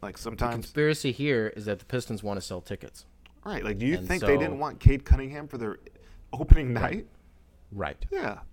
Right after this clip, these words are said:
Speaker 1: No,
Speaker 2: Yeah,
Speaker 1: then the
Speaker 2: so I
Speaker 1: conspiracy is, well, now they get two opening nights. Well, no, he might return on Michigan and Michigan State Day.
Speaker 2: Well, the ratings for Bally will be good that day,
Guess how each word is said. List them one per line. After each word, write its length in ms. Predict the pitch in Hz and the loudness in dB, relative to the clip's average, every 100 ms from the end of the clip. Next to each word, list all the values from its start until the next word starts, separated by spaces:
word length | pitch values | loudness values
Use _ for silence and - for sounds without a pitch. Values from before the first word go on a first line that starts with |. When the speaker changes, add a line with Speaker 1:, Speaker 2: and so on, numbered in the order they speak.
| - - - - | -20 -20 -20 -12
Speaker 1:
No, 140 | 123 127 | -4 -2
Speaker 2:
Yeah, 120 | 139 | 0
Speaker 1:
then 120 | 127 | 0
the 80 | 127 | 2
Speaker 2:
so 100 | - | 2
I 40 | 156 | 4
Speaker 1:
conspiracy 420 | 151 127 123 113 | 4 4 2 2
is, 80 | 98 | 2
well, 100 | 104 | 4
now 160 | 113 | 2
they 120 | 110 101 | 0 0
get 160 | 107 | 0
two 220 | - 131 127 | 2 4 4
opening 400 | 104 - 87 82 | 8 6 6 -12
nights. 340 | 85 - - - - - | -14 -16 -20 -20 -20 -8
Well, 120 | 175 | -4
no, 180 | 202 135 | 0 0
he 80 | 117 | 2
might 180 | 151 147 | 0 -2
return 440 | 147 120 147 160 | -4 4 4 4
on 160 | 135 104 | -2 -2
Michigan 420 | 131 - 143 135 | 2 2 0 -4
and 100 | 120 | -4
Michigan 360 | 127 - 110 101 | -6 -8 -12 -12
State 480 | - - 143 - | -14 -4 -4 -4
Day. 300 | - - - - - - - - - _ - - - - - - - - _ - - - - - - _ _ _ - | -12 -14 -16 -20 -20 -20 -20 -20 -20 _ -20 -20 -20 -20 -20 -20 -20 -20 _ -20 -20 -20 -20 -20 -20 _ _ _ -8
Speaker 2:
Well, 120 | 139 | -6
the 80 | 98 | 0
ratings 380 | 117 143 107 | 2 2 2
for 100 | - | -6
Bally 380 | 92 95 87 87 | -4 -2 -2 -4
will 120 | 90 | -4
be 140 | 87 90 | -6 -6
good 220 | 92 80 | -6 -4
that 200 | 85 78 | -6 -6
day, 300 | - 82 98 | -6 -6 -8